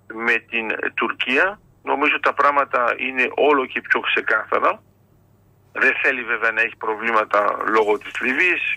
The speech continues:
και των συνόρων, αλλά αυτό που φαίνεται είναι ότι είναι, ε, καθαρά προς μια κατεύθυνση που συμβαδίζει στην περιοχή και με τα ελληνικά δεδομένα και με τα κυπριακά δεδομένα.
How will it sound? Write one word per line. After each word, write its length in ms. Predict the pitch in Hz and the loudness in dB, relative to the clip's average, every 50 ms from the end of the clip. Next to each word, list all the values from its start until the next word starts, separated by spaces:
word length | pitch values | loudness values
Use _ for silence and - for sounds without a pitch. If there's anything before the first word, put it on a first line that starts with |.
| _ - | _ -4
και 440 | 113 110 110 110 104 104 104 - - _ _ - - - - - - - - - - _ - - - | -2 0 0 2 2 0 -2 -4 -6 _ _ -20 -20 -20 -20 -20 -20 -20 -20 -20 -20 _ -20 -18 -8
των 140 | - 214 202 - - | -4 -2 0 2 2
συνόρων, 500 | - - 123 147 185 202 190 147 117 104 101 - _ - - - _ - | 0 0 2 2 2 4 4 2 0 -2 -6 -14 _ -20 -20 -20 _ -4
αλλά 280 | - 120 127 131 131 | -2 0 2 4 4
αυτό 280 | 131 127 120 - - 143 | 4 2 0 -2 -8 -8
που 180 | - - 135 123 | -4 -4 -4 -2
φαίνεται 420 | - - 175 147 123 117 - 135 | 0 0 0 0 0 -2 -2 -2
είναι 120 | 139 147 | 0 0
ότι 220 | 143 127 - - 135 135 135 135 | 0 -2 -2 -2 -2 0 0 0
είναι, 400 | 131 127 131 135 127 127 123 - - - - _ _ _ _ - - | -2 0 0 0 2 0 0 -4 -10 -20 -20 _ _ _ _ -8 -2
ε, 340 | - 58 - - - - - - - - - _ | 0 2 2 2 0 -2 -4 -8 -14 -20 -16 _
καθαρά 840 | - 120 120 - - - 123 120 123 120 135 139 139 139 135 - _ | 0 0 0 0 2 2 2 2 4 4 4 4 4 2 -2 -4 _
προς 340 | - 120 120 123 117 - - - | -6 -2 0 2 2 0 0 0
μια 200 | 127 127 127 127 | 0 2 2 2
κατεύθυνση 800 | - 123 113 - 127 123 127 - 131 120 - - 131 131 131 - | 2 0 -2 2 0 0 0 0 -4 -2 -2 0 0 0 -2 -4
που 160 | - 123 120 113 | -6 -6 -4 0
συμβαδίζει 1080 | - - - 120 110 113 110 110 104 110 127 131 131 123 117 120 131 131 131 131 - _ - - - - - - _ _ - - | 0 0 0 2 2 2 2 2 2 2 2 2 2 0 0 0 0 0 0 -2 -4 _ -12 -12 -10 -10 -12 -14 _ _ -6 -4
στην 140 | - 123 104 | -4 -2 0
περιοχή 560 | 110 110 104 107 107 110 - - 135 135 127 | 2 4 4 4 4 2 0 -2 -2 -2 -2
και 180 | - - 135 127 | -2 -2 -2 0
με 140 | 131 127 | 0 -2
τα 120 | 117 - 127 | 0 2 2
ελληνικά 420 | 113 113 110 110 98 - 123 117 | 2 2 0 0 0 2 0 2
δεδομένα 580 | 107 107 101 95 107 98 107 123 131 127 127 120 | 2 2 2 2 2 2 2 2 0 0 0 -4
και 180 | - - 127 | -2 -4 -6
με 140 | 117 117 117 | -4 -4 -4
τα 140 | - - 110 | -2 -2 -2
κυπριακά 640 | - - - 110 - - 104 104 101 - 123 117 | -2 -4 -10 -8 -4 0 0 0 0 2 2 2
δεδομένα. 680 | 113 110 104 95 98 95 98 107 123 139 143 156 151 - | 2 2 0 -2 -2 -4 0 0 0 2 2 0 -2 -2